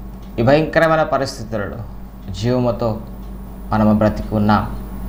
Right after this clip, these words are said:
దేవునిని అనుదినం స్తుతించటం, దేవునికి అనుదినము కృతజ్ఞతాస్తులు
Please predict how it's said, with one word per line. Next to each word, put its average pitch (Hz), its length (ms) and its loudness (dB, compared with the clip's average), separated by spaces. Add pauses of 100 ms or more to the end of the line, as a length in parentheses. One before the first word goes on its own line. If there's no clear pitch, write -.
(480)
దేవునిని 117 480 6 (560)
అనుదినం 135 380 4 (120)
స్తుతించటం, 143 640 0 (640)
దేవునికి 127 480 4
అనుదినము 143 460 6 (100)
కృతజ్ఞతాస్తులు 143 760 2